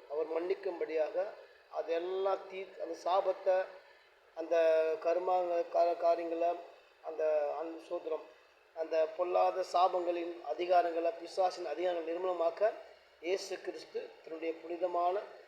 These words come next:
பாவம் இல்லாத, குற்றம் இல்லாத, பரிசுத்தமான ரத்தத்தை சிந்தினார். இதன் மூலம் அவருக்கு ஒரு பெயர் இருக்குது, இயேசுவுக்கு. உலகத்தின் பாவங்களை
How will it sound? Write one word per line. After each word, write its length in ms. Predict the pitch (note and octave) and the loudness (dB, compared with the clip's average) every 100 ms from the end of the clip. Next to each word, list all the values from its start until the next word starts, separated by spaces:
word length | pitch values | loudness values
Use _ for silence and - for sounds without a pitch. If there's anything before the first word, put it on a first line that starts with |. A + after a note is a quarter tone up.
| _ _ | _ _
பாவம் 300 | E3 F3 F3 | 4 4 4
இல்லாத, 420 | E3 F3 F3 G3 | 0 4 4 4
குற்றம் 380 | - F3 F3 E3+ | -2 -6 -6 -4
இல்லாத, 380 | E3 F3 F3 G#3 - - - - - _ - | 2 4 4 2 -4 -16 -20 -20 -20 _ -4
பரிசுத்தமான 600 | E3+ - - G3 F#3 E3 | -4 -4 -6 -2 0 -2
ரத்தத்தை 380 | E3 E3+ E3+ | -4 -10 -12
சிந்தினார். 360 | D#3+ E3 D#3+ D3+ - - _ _ _ | -6 -2 0 0 -4 -18 _ _ _
இதன் 240 | D#3+ F#3 F#3+ | -4 -2 -2
மூலம் 380 | F3+ F3+ G3 - - - - | 0 2 2 0 -8 -20 -2
அவருக்கு 380 | D#3+ F3 E3 F3+ | 0 0 -2 -6
ஒரு 100 | E3 | -2
பெயர் 300 | E3+ F#3+ E3+ | 2 2 2
இருக்குது, 260 | E3+ D3+ | -4 -6
இயேசுவுக்கு. 540 | D#3+ E3+ E3+ D3+ - - - - - - A3+ A#3 A3+ A3+ - - - _ _ | -6 -6 -8 -10 -14 -18 -20 -12 -10 -10 -10 -8 -6 -6 -8 -12 -20 _ _
உலகத்தின் 560 | E3 F#3 G3+ F#3+ - A#3 - - - _ | 2 4 6 4 4 0 -2 -18 -20 _
பாவங்களை 580 | F3+ F#3 G3 F#3+ F#3 A3 | 4 4 4 2 2 0